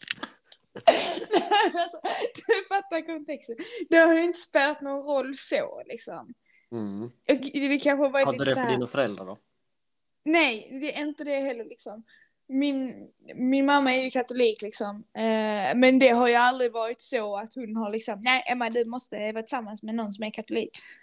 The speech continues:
Speaker 1: Så har det liksom aldrig varit, utan det har varit, "Ja, dejta."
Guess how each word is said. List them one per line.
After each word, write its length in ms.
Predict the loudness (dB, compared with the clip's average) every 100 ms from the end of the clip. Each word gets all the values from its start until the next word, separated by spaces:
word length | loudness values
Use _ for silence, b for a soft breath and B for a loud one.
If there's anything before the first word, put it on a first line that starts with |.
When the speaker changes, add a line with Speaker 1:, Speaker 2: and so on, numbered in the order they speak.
| B
Speaker 1:
Så 160 | 2 4
har 120 | 6
det 60 | 2
liksom 280 | -2 -2 -2
aldrig 240 | 0 0
varit, 480 | 2 2 0 -4 -8
utan 220 | -6 -2
det 80 | 0
har 100 | 0
varit, 260 | -2 -4 -6
"Ja, 240 | -10 -10 -10
dejta." 480 | -12 -10 -10 -10